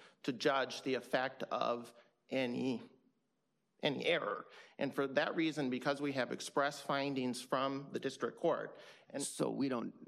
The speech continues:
Speaker 2: okay, go ahead.
Speaker 1: And, and I, I would note here, I know there's been a lot of discussion about the district court applied the wrong standard. And while I would acknowledge the district court used the term manifest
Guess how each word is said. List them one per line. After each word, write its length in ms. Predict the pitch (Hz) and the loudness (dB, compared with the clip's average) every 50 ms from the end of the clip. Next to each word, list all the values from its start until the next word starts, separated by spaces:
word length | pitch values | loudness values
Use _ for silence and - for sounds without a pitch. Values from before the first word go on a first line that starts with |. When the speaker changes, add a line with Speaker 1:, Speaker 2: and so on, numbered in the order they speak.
| - _ - - - - - - _ | -16 _ -8 -8 -8 -8 -8 -2 _
Speaker 2:
okay, 200 | - 117 - - | 0 2 2 2
go 140 | 87 101 98 | 0 2 0
ahead. 160 | - 92 - - - - 180 | 0 -2 -2 -6 -4 -2 0
Speaker 1:
And, 180 | 175 175 170 | 0 0 0
and 180 | 170 170 160 156 | 0 0 0 2
I, 120 | 156 151 156 151 | 0 0 0 0
I 80 | - 160 | 0 0
would 220 | 156 165 156 151 | 2 0 2 4
note 240 | 170 196 226 233 220 | 4 4 4 2 0
here, 180 | - 165 143 131 | 2 2 4 4
I 100 | 127 131 | 4 4
know 200 | 131 139 147 147 | 4 2 2 4
there's 240 | 143 135 123 131 131 | 2 0 0 0 0
been 160 | 135 127 127 | 2 2 2
a 80 | 120 | 2
lot 320 | 117 127 127 127 139 147 143 | 2 2 4 4 4 4 4
of 180 | 139 127 113 - - - - - - _ _ | 2 2 0 -6 -12 -16 -18 -20 -20 _ _
discussion 480 | - 131 - - 165 165 - - 156 135 | -6 -6 0 0 0 0 0 0 0 2
about 300 | 123 120 123 120 - - | 2 4 2 2 0 -2
the 40 | - | -2
district 380 | - 139 135 - 127 113 - | -2 -2 0 0 -2 -2 0
court 160 | - 127 123 120 | 0 0 0 0
applied 480 | - - - 131 117 120 123 120 117 | -4 -2 0 0 2 2 0 0 0
the 80 | 117 120 | 0 0
wrong 300 | 123 120 113 107 113 - | 0 0 -2 -2 -4 -8
standard. 600 | - - 156 165 160 147 139 113 117 - - - - - - - - _ - | -6 -4 -2 0 0 0 0 0 -2 -2 -4 -8 -14 -18 -18 -20 -14 _ -2
And 140 | 143 143 | 0 2
while 300 | 143 147 143 151 156 151 | 4 4 4 4 4 4
I 140 | 143 143 139 | 4 2 2
would 400 | 135 135 139 135 131 127 143 123 - - | 2 4 4 4 2 2 -2 -6 -4 -2
acknowledge 760 | - 143 120 143 147 156 185 190 156 123 113 113 113 113 - | -2 0 2 4 4 6 6 4 4 2 2 0 -2 -4 -4
the 100 | - 135 | -4 0
district 360 | - 147 143 - - 131 131 - | 0 0 0 0 -2 -2 0 2
court 300 | - 135 120 - - 127 | 2 2 2 0 0 0
used 320 | 131 135 139 131 131 - | 2 2 2 0 -2 -4
the 80 | - 117 | -4 -4
term 460 | - - - 135 123 117 110 110 107 - - - - _ _ 113 | -2 0 0 2 2 2 0 -2 -4 -8 -14 -20 -20 _ _ 0
manifest 800 | 123 131 135 131 135 131 - - 123 117 117 - - - - | 2 4 4 4 2 2 2 2 2 4 2 0 -2 -8 -12